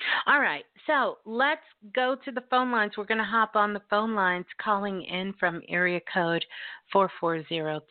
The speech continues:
two. Four four zero two, you're live on Planet Remix.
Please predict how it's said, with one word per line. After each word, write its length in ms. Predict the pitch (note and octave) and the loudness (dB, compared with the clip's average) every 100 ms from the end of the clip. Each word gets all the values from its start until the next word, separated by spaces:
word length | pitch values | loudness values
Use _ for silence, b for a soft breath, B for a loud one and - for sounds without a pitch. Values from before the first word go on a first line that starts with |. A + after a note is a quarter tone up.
| - | -6
two. 260 | D3 D3 C#3+ b b b _ - | -4 -4 -10 b b b _ 2
Four 180 | C4+ C4 | 2 4
four 260 | B3+ A#3 G3+ | 2 2 2
zero 240 | A#3 A3+ A3+ - | 2 2 0 0
two, 240 | C4 E4 | 2 2
you're 220 | D4 A#3 | 2 2
live 400 | A3 A#3 B3+ B3+ | 4 4 4 2
on 160 | A3 G#3 | 0 -2
Planet 420 | - G#3 G3+ F#3+ | 0 2 2 0
Remix. 420 | A3 C4+ B3+ G#3+ | 0 2 2 0